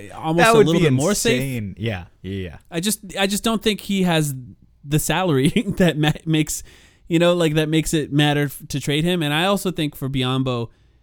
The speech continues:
Speaker 1: he specifically stayed out of the N B A because he, because his father passed away,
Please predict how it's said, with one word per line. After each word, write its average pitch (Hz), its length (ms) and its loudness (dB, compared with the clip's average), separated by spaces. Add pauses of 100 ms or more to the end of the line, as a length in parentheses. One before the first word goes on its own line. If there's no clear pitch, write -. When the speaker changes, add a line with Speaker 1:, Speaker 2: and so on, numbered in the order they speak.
(380)
Speaker 1:
he 151 200 -2
specifically 196 540 -4
stayed 156 280 -2
out 156 160 0
of 147 160 -6
the 131 200 -2
N 123 160 0
B 113 180 -2
A 98 220 -6 (1000)
because 127 580 -4
he, 131 540 -2 (460)
because 147 240 -2
his 151 140 -6
father 190 320 -6
passed - 360 -4
away, 101 340 -6